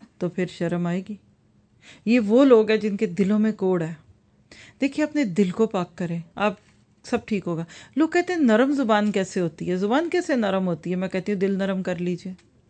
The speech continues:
آپ کے دل میں اتنی بڑائیوں کے خیال، آپ اتنے نیک، آپ بڑے، باقی سب گناہ گار، آپ کو کوئی بھی نہیں اچھا لگے گا۔ تو اللہ سے یہ دعا کرتے ہیں کہ اللہ تعالیٰ ہمیں اس بینہ کے مطابق اندر باہر سے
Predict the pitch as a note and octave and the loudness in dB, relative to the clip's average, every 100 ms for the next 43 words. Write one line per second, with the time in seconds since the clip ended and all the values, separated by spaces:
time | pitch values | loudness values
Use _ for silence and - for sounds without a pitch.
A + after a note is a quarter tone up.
0 | _ _ - - B3 D#4+ F#4 - D4+ B3+ | _ _ -20 -4 2 2 0 -2 -2 2
1 | C4 B3+ B3+ B3+ B3+ C4+ C#4 C4+ C4+ C4 | 2 2 2 2 0 2 2 2 2 0
2 | C4 - G3+ G3+ G3+ F#3+ F#3+ F#3+ G3 A3 | -4 0 2 4 2 0 -4 -2 0 0
3 | G#3 G3+ G3+ F#3+ F#3+ F3+ F#3 F3+ F3 E3+ | 0 0 0 -2 0 0 0 0 -2 -2
4 | F#3 F#3 F#3 G3+ A3 A3+ C#4 C#4 - - | -4 -4 -2 -2 0 0 -2 -6 -20 -6
5 | F#3+ F3+ F#3+ F3+ F#3 E3+ F3+ F3 - E3+ | -6 -4 -4 -2 -2 0 -2 -4 -4 -6
6 | D#3 D#3 D#3 E3+ E3+ _ - _ G#3+ A#3+ | -4 -6 -8 -10 -12 _ -20 _ -2 0
7 | C4+ C4 A3+ G3 F3+ F3+ F3+ D#3+ F3+ F3 | 0 -2 -2 0 0 -2 -2 -6 -4 -4
8 | F3 E3+ E3+ E3+ F3 E3+ E3 F#3 G#3+ - | -4 -4 -4 -4 -4 -4 -2 -2 -4 -8
9 | - - - - - A#3+ A#3+ - G3 F#3+ | -20 -20 -20 -16 -4 0 0 -2 0 0
10 | F#3 G3+ G#3 A#3 A#3 G#3 F#3+ F#3+ E3+ E3 | 2 2 2 2 0 -2 -2 -2 -2 2
11 | G#3+ G#3+ - - _ - B3 B3 C4+ C4+ | 0 0 -18 -20 _ 2 4 4 2 0
12 | G3 F#3 F3+ E3+ - | 0 0 0 -4 -6